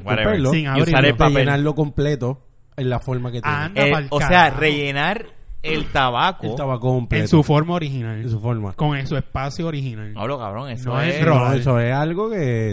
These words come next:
Speaker 3: Eso es
Speaker 2: eso
Speaker 3: cágate en tu
Speaker 2: una
Speaker 3: madre.
Speaker 1: Pero eso es pa, pa, no es pa una sola persona,
Speaker 2: No,
Speaker 1: eso
Speaker 2: eso es pa, era-, éramos un grupo.
Speaker 3: El que se
Speaker 2: Éramos
Speaker 3: fume
Speaker 2: un
Speaker 3: eso,
Speaker 2: grupo de
Speaker 1: Éramos
Speaker 2: cuatro.
Speaker 1: un grupo, pero era un
Speaker 3: el
Speaker 1: grupo de
Speaker 3: que
Speaker 1: dos
Speaker 3: se
Speaker 1: personas,
Speaker 3: fume
Speaker 1: Fernan
Speaker 2: Cuatro.
Speaker 1: y yo.
Speaker 2: Éramos cuatro
Speaker 3: el que se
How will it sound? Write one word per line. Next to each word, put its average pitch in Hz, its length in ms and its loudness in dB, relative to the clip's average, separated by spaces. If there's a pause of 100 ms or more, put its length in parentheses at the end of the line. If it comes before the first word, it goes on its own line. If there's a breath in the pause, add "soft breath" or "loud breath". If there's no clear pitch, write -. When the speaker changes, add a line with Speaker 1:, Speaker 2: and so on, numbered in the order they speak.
Speaker 3:
Eso 139 220 -8
es 170 100 -4
Speaker 2:
eso 135 60 -4
Speaker 3:
cágate 156 280 0
en 143 140 -4
tu 135 60 4
Speaker 2:
una 123 100 4
Speaker 3:
madre. 120 380 -4
Speaker 1:
Pero 127 140 0
eso 139 100 -4
es 170 60 -2
pa, - 320 -4
pa, 127 340 -4
no 123 140 -10
es 123 60 -8
pa 143 120 -8
una 127 160 -6
sola 123 240 -8
persona, 120 320 -6
Speaker 2:
No, 139 420 2
Speaker 1:
eso 180 40 -2
Speaker 2:
eso 156 160 -6
es - 40 -10
pa, 147 140 -2
era-, 135 500 -4
éramos 135 320 0
un 180 120 2
grupo. 147 340 4
Speaker 3:
El 110 140 2
que 151 100 -2
se 139 120 0
Speaker 2:
Éramos 135 180 2
Speaker 3:
fume 170 100 6
Speaker 2:
un - 40 2
Speaker 3:
eso, 185 100 6
Speaker 2:
grupo 170 200 6
de 170 140 4
Speaker 1:
Éramos 156 200 8
Speaker 2:
cuatro. 190 180 8
Speaker 1:
un 165 60 2
grupo, 170 260 4
pero 135 120 4
era 165 120 4
un 175 60 6
Speaker 3:
el 170 40 4
Speaker 1:
grupo 180 200 4
de 175 40 8
Speaker 3:
que 151 60 6
Speaker 1:
dos 147 100 8
Speaker 3:
se 139 60 2
Speaker 1:
personas, 156 400 6
Speaker 3:
fume 156 100 2
Speaker 1:
Fernan 170 200 8
Speaker 2:
Cuatro. 160 160 4
Speaker 1:
y 135 40 0
yo. 131 220 2
Speaker 2:
Éramos 151 280 0
cuatro 151 280 2
Speaker 3:
el 143 60 4
que 104 100 2
se - 40 -4